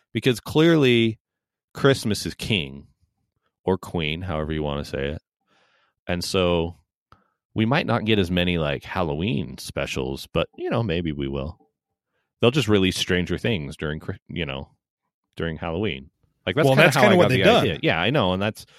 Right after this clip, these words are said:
Speaker 1: that's kind of, like, why I was thinking that way, is because,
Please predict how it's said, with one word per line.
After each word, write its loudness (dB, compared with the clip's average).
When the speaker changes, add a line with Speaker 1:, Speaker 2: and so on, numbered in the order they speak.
Speaker 1:
that's -4
kind 0
of, -2
like, 2
why 4
I 4
was -2
thinking -4
that -4
way, -4
is -4
because, -2